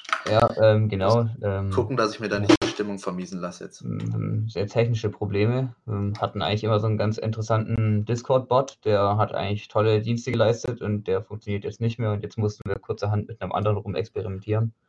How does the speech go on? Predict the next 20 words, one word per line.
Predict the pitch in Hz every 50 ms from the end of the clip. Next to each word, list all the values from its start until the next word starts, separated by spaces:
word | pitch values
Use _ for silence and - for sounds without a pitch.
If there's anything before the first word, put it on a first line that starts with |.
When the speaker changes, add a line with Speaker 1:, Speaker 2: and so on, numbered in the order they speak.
| _ _ _
Speaker 2:
Also | 104 101 98 101
vielleicht | 95 98 - 101 101 101 101 101 -
klappt's | - - 101 101 - -
auch | 98 92
einfach | 95 98 98 95 98 98 -
nicht, | 101 98 98 95 - - - - _ _ _
das | - 87 - - 95 -
wissen | - - - 95
wir | 90
noch | 90 90 90
nicht. | 90 87 90 - - - -
Speaker 1:
Ja, | - - - - - - -
dann | - 101 101
gibt's | 107 98 - -
halt | 92 - - _
noch | - - -
mal | 90 90
so | 92
eine | 92 - -
aids-Folge. | - 87 92 - - - 67 65 69 85 104